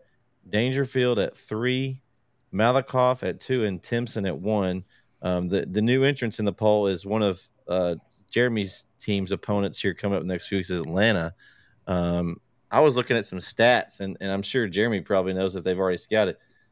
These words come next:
Uh, the quarterback for Atlanta,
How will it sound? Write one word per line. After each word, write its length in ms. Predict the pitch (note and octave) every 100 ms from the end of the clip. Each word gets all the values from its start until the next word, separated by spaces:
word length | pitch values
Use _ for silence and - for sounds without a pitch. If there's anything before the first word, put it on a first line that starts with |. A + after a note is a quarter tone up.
| _ -
Uh, 540 | G#2 G2 G2 F#2+ F#2 - -
the 100 | G2+
quarterback 600 | G2 - G#3 B3+ - C3
for 200 | - A#2+
Atlanta, 640 | G#2+ F2 A#2+ E3 G#2 F2